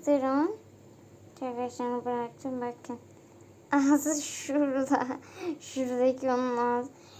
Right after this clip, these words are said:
Peki ben bunu yapabilir miyim? Dövme. Ağzı çıktıysa o zaman biz bir bunu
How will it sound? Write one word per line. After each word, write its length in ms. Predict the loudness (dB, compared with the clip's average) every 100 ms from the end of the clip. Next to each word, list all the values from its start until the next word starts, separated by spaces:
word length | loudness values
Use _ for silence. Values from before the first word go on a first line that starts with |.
| -18 -18 -18 -20 2
Peki 260 | 4 4
ben 340 | 2 2 2 2
bunu 260 | 4 6
yapabilir 600 | 6 4 0 -2 -2 -2
miyim? 340 | -2 -4 -4 -2 0 2
Dövme. 560 | 4 4 4 0 0 -2 -4 -16 -20 -20 -20 -18 -18 -18 -20 -20 -20 -20 -10 0
Ağzı 380 | 2 2 0 -4 -4
çıktıysa 1080 | 0 0 -2 -10 -4 -4 -6 -6 0 2 2
o 40 | 2
zaman 440 | 0 -2 0 0
biz 240 | -2 -6
bir 140 | -6 -4
bunu 380 | -4 -2 -2